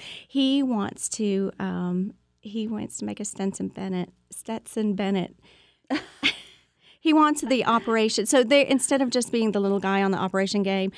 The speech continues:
they get to create, like, a sports figure. They get to create, you know, um, any kind of character that they want to, um,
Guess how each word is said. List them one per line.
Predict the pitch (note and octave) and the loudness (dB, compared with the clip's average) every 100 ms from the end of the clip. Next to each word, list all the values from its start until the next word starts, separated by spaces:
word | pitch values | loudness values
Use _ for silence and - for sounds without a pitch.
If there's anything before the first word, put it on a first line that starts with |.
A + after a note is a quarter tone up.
| - - | -12 -2
they | A#3+ A#3 | 2 2
get | A#3+ - | 2 0
to | - A3 | -2 -4
create, | - G#3+ G3+ G3 F#3+ - - | -2 0 2 2 0 -2 -6
like, | G3+ F#3 | -6 -6
a | |
sports | F3+ - A3+ G3 | -8 -4 -4 -4
figure. | - G#3 F#3+ F#3 F3+ | -2 -2 0 0 0
They | F3+ F#3 | 0 -2
get | - | -4
to | - | -8
create, | F#3 F#3 F3 E3 - - | -8 -4 -4 -4 -6 -6
you | G3 | -4
know, | F3 D#3 D#3 - - - _ - | -4 -4 -6 -10 -20 -20 _ -4
um, | F#3 F3 - | -2 -2 0
any | B3 B3 | 0 0
kind | A#3 G3+ | -2 -4
of | |
character | - F#3 E3 - D#3+ F3 - _ - | -4 -4 -4 -6 -8 -8 -12 _ -8
that | G3 | -6
they | F3 F#3 F#3 | -2 0 2
want | F3+ E3+ - | 0 -2 -4
to, | - D#3+ D#3+ D#3 - - | -6 -4 -2 -4 -6 -6
um, | F3+ E3+ D#3+ D#3+ | -6 -4 -4 -6